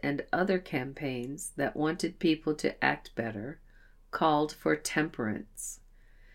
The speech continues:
Temperance means to drink less alcohol and be more responsible to your family.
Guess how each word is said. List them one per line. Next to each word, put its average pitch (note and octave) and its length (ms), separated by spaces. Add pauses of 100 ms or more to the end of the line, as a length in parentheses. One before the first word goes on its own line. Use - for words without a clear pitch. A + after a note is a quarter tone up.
(320)
Temperance G#3 640
means D3 420
to - 160
drink D3+ 380
less D#3+ 360
alcohol D3 800 (360)
and D#3 200
be D#3 160
more D3+ 380
responsible D3 760
to D3 200
your C#3 200
family. D3 640